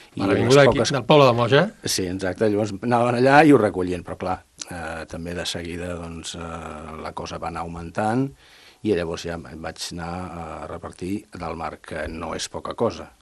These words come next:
Speaker 2: És una urbanització
Speaker 1: Sí.
Speaker 2: molt extensa.
Speaker 1: <laughs> Efectivament.
Speaker 2: De prop de, això, quatre-centes llargues parcel·les.
Speaker 1: Exacte.
Speaker 2: Vas començar, sobretot, repartint cartes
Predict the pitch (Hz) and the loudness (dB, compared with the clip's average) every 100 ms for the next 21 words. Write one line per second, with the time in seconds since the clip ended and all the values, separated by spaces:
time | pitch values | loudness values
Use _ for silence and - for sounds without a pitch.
0 | _ - 117 104 107 120 113 117 110 143 | _ -16 -10 -6 -4 -2 -2 -2 2 4
1 | 160 127 131 143 127 - 127 113 - 151 | 6 6 8 10 8 4 0 0 2 2
2 | 196 - 113 - 110 - 104 90 82 87 | 2 0 -2 -2 -4 -4 -4 -4 -8 -12
3 | 247 120 117 110 107 107 107 107 110 110 | -10 -2 0 0 -2 -4 -4 -6 -8 0
4 | 131 127 131 123 120 117 123 - 127 - | 2 6 6 6 6 2 0 0 0 2
5 | 117 117 143 127 143 139 120 - 127 139 | 0 2 2 6 8 8 6 2 6 8
6 | 143 131 - - 135 98 - - - 87 | 8 4 2 0 -2 -6 -8 -14 -12 -12
7 | 87 87 87 - - - - - _ _ | -8 -8 -8 -12 -16 -18 -20 -20 _ _
8 | _ 151 147 175 151 - 156 185 147 139 | _ 4 6 8 8 6 6 8 8 10
9 | 175 170 127 120 147 151 - 151 240 - | 10 8 6 4 8 6 6 0 0 -10